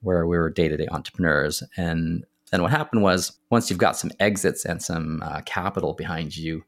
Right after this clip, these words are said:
you can give it to someone to manage for you, or you can manage yourself.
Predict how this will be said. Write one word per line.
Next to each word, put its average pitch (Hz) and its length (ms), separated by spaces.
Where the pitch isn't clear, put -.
you 101 60
can 98 160
give 104 160
it 87 60
to - 80
someone 92 280
to - 80
manage 90 400
for 160 300
you, 92 400
or 92 320
you 80 80
can 85 160
manage 80 260
yourself. - 640